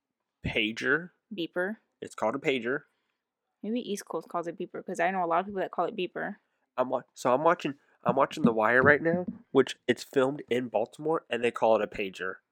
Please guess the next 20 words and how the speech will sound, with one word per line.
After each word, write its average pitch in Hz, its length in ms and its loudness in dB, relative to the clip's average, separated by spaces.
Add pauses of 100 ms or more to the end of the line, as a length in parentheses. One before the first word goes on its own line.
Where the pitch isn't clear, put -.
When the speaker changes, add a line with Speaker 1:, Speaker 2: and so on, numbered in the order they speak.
(540)
Speaker 1:
So 139 200 2
there's 131 220 4
your 135 100 4
East 127 240 -6
Coast - 300 -4
for 101 100 -6
you. 90 200 -12 (180)
Speaker 2:
Hold 233 160 2
on. 208 260 -2
<laughs> 240 240 -2
Speaker 1:
It's 127 160 0
called 139 260 2
a 139 40 -2
pager. 98 520 -8 (1400)
Anyway, 113 500 2 (360)
but 139 200 4
it 143 100 6
is 156 380 2
a 123 80 2
lot. 117 260 4